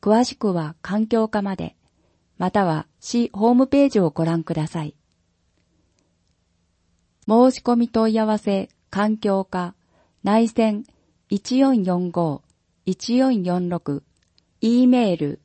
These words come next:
エスイーアイエスオーユーアットマークシーアイティーワイドットオーケーエーワイエードットエルジードットジェーピー。広告、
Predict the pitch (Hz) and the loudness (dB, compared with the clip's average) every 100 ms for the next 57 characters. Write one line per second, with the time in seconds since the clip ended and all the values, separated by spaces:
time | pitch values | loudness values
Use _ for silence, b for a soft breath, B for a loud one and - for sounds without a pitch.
0 | _ _ _ _ - 202 - 247 247 202 | _ _ _ _ -4 -4 -2 0 0 -2
1 | - 196 220 226 226 - 233 226 226 220 | -6 -4 -2 -2 -4 -6 -6 -2 -2 -2
2 | 226 220 - 196 - 208 202 180 156 151 | -4 -6 -6 -10 -6 -6 -4 -6 -6 -8
3 | - b b b _ - 247 254 262 220 | -10 b b b _ -4 -2 0 0 -2
4 | - 196 208 214 190 156 147 147 - 151 | -2 0 0 0 -2 -4 -6 -8 -6 -6
5 | 147 b b b b - 254 226 - 214 | -6 b b b b 0 2 2 0 -2
6 | 226 226 233 226 226 233 220 226 220 185 | 0 0 0 0 -2 -2 -4 -4 -4 -4
7 | 156 - - 156 - _ - 180 220 220 | -8 -10 -8 -8 -8 _ -4 -2 0 -2
8 | 262 240 185 151 _ - 156 _ _ - | -2 -2 -2 -4 _ -10 -10 _ _ 0
9 | 202 202 - 190 160 - _ _ _ _ | 2 2 -2 -4 -4 -6 _ _ _ _
10 | _ _ _ _ _ _ _ _ - 226 | _ _ _ _ _ _ _ _ -8 -4
11 | 233 226 226 220 214 208 | -2 -2 -6 -4 -6 -6